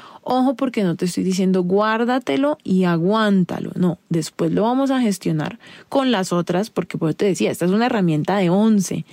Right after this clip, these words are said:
que nosotros enseñamos. Me gusta esta porque tú puedes parar en tiempo real lo que puede volverse una bomba atómica en tu familia. ¿Esto significa que los sentimientos hay que ignorarlos?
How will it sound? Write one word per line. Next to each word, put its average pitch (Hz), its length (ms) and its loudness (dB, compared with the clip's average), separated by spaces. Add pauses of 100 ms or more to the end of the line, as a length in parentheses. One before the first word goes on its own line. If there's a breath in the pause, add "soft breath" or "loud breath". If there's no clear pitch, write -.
(260 loud breath)
que 202 120 -2
nosotros 165 500 0
enseñamos. 175 680 -2 (260 loud breath)
Me 208 140 2
gusta 202 380 0
esta 214 220 0
porque 226 280 -2
tú 165 140 -4
puedes 196 320 -2
parar 175 680 -2
en 175 180 2
tiempo 180 440 0
real 208 400 -2 (380 loud breath)
lo 202 180 0
que 185 120 -2
puede 170 260 0
volverse 180 680 0
una 180 200 2
bomba 175 300 4
atómica 175 440 0
en 165 100 -2
tu 165 80 -4
familia. 170 560 -8 (720 loud breath)
¿Esto 294 340 0
significa 233 600 0
que 247 160 0
los 233 160 2
sentimientos 175 680 0
hay 196 120 0
que 208 140 -2
ignorarlos? 226 760 0